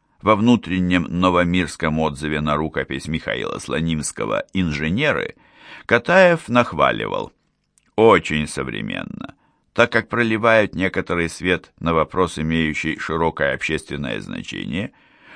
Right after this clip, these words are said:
может быть, даже коренное значение – преклонение перед заграницей,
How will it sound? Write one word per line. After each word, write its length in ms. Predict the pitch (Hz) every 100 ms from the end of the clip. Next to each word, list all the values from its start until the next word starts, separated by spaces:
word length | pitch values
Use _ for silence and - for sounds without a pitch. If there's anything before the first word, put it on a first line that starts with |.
| -
может 280 | 180 196 180
быть, 180 | 175 147
даже 340 | 165 160 165
коренное 720 | 160 147 143 131 110 101 101
значение – 880 | 104 110 113 - 110 110 113 113 117 _ _ _ _
преклонение 920 | - 143 175 185 170 139 117 110 107
перед 320 | 104 101 101 82
заграницей, 800 | 90 78 73 73 76 - 98